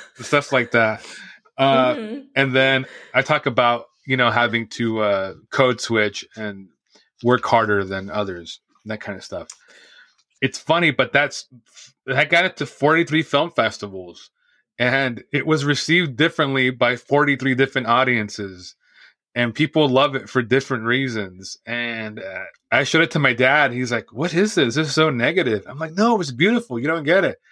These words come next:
Speaker 1: He's like, "I, I," but he just didn't get it the way I wanted to. He, it took him a
Speaker 2: Right.
Speaker 1: while. But other people were like, "Man, I get that." It's funny. We did it in Spanish.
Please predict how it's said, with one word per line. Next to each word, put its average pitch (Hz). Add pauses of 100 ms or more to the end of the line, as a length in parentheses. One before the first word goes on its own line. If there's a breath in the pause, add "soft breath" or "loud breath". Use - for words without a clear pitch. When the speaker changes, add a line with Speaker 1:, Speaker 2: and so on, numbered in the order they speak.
(480 loud breath)
Speaker 1:
He's 131
like, 131
"I, -
I," 123
but 127
he 139
just 196
didn't 185
get 170
it 160
the 143
way 139
I 143
wanted 127
to. 117
He, 127
it 135
took -
him 147
a 196
Speaker 2:
Right. 190 (140)
Speaker 1:
while. - (520 soft breath)
But 135
other 180
people 165
were 139
like, 120
"Man, 180
I 160
get 143
that." 107 (640)
It's 135
funny. 175
We 139
did 165
it 170
in 131
Spanish. 190